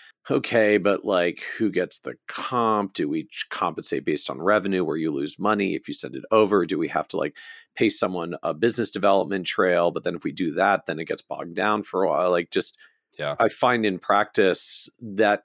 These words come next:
Speaker 1: gets really messy really quickly in a lot of firms because of the compensation dynamics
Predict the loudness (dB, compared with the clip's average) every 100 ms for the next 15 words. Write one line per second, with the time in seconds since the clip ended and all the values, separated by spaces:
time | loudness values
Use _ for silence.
0 | 0 2 2 0 -2 -4 -2 0 -2 -2
1 | -2 -2 -2 -2 -4 -6 -6 -4 -4 -6
2 | -4 -4 -6 -6 0 0 0 -4 -4 -2
3 | -2 -4 -4 -6 -6 -4 -4 -4 -6 -8
4 | -6 -6 -6 -6 -4 -2 -2 -4 -8 -10
5 | -12 -12 -14 -12 -8